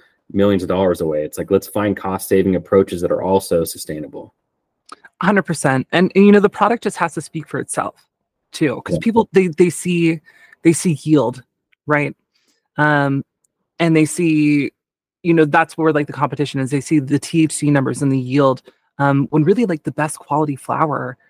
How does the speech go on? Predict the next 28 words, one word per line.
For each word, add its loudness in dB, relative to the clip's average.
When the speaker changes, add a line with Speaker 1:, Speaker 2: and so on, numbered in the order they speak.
Speaker 2:
is, 2
you 4
know, 2
probably 2
above 2
twenty -2
percent -4
T -2
H -2
C, -2
but -2
you -2
have -2
higher -2
terpenes, -8
right? 4
Speaker 1:
Yeah. -2
Speaker 2:
You 4
know, 4
the, 4
the 2
plant 2
only 4
has -2
enough 0
space -4
to -4
produce -4